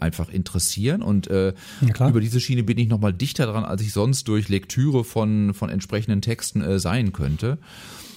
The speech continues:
Speaker 1: Und drittens, äh, es gibt immer auch Know-how abzugreifen für die, äh, eigene Arbeit vor Ort, ne? Also wer mit Medien zu tun hat, kann auch für die eigene P R und Öffentlichkeitsarbeit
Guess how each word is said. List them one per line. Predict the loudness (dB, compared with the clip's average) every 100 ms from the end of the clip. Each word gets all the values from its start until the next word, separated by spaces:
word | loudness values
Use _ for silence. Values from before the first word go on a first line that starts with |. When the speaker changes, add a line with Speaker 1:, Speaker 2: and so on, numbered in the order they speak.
| 0
Speaker 1:
Und | 2 2
drittens, | 0 0 4 4 2
äh, | -2 -2 -2
es | -2 -2
gibt | -4
immer | 2 2 2
auch | 0 2
Know-how | 2 4 2 0
abzugreifen | -4 -4 -2 -2 -2 -2 -4
für | 0
die, | 2 2 0
äh, | 0 0
eigene | 0 2 2 0
Arbeit | -2 -2 -2
vor | -2
Ort, | 0 -2 0
ne? | 0 0
Also | 0 0
wer | 0 0
mit | 0
Medien | 0 2 0
zu | -4
tun | -4 -2
hat, | 0 0
kann | -2
auch | -2
für | -2
die | -2
eigene | -2 0 0
P | 0 -2
R | -2
und | -2
Öffentlichkeitsarbeit | -2 -2 -2 -2 -4 -2 -2 -4